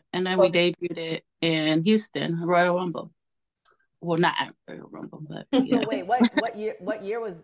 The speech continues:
Speaker 3: the, that, that was what, three years ago? Houston, what year was that?
Speaker 2: Two thousand nineteen, right, Chaos?
Speaker 1: Twenty, twenty twenty.
Speaker 2: Twenty, tw-, twenty twenty.
Speaker 3: Okay, so you guys been wrestling for, like,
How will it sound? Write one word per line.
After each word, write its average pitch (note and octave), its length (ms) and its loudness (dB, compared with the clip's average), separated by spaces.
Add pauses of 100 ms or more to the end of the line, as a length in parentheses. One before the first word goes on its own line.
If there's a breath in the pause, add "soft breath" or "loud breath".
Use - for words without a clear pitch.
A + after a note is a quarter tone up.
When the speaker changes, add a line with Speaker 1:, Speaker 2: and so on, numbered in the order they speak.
Speaker 3:
the, D3+ 220 -12 (180)
that, D#3+ 180 -18 (240)
that E3 100 -10
was F#3 180 -16
what, - 240 -16 (120)
three E3 160 -12
years D#4+ 200 -18
ago? F#4 200 -18 (260)
Houston, D4 400 -18
what - 140 -16
year C#4+ 140 -16
was B3 120 -20
that? - 180 -14 (1120)
Speaker 2:
Two D4 140 0
thousand D4+ 260 4
nineteen, C4+ 480 -2
right, B3 240 -4
Chaos? C4 340 -4 (400)
Speaker 1:
Twenty, G#3+ 420 0 (480)
twenty G#3 220 -6
twenty. F#3 320 -6
Speaker 2:
Twenty, F#3 240 2
tw-, A#3 240 -10 (220)
twenty A#3+ 260 -4
twenty. G3 400 -4 (240)
Speaker 3:
Okay, D#3 480 -10
so G3 80 -10
you A#3+ 140 -10
guys A4+ 200 -8
been A3 140 -6
wrestling G#3 320 -10
for, F3+ 160 -10
like, D#3+ 180 -8